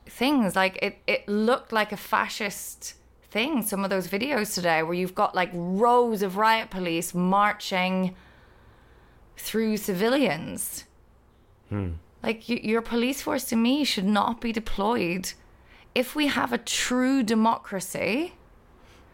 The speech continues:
Speaker 1: h-, what about this is democratic for the German people?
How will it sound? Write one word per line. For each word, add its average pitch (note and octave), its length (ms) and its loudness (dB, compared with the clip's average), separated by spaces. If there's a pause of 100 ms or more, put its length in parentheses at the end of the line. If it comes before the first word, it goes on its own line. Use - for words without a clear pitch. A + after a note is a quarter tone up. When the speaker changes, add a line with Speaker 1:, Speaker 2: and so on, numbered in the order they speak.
(180)
Speaker 1:
h-, - 200 -6
what C4 320 6
about C4+ 280 2
this A3 280 0
is G3 140 0
democratic G3 760 0
for F3 160 -2
the E3+ 200 0
German D#3+ 400 0
people? - 480 -6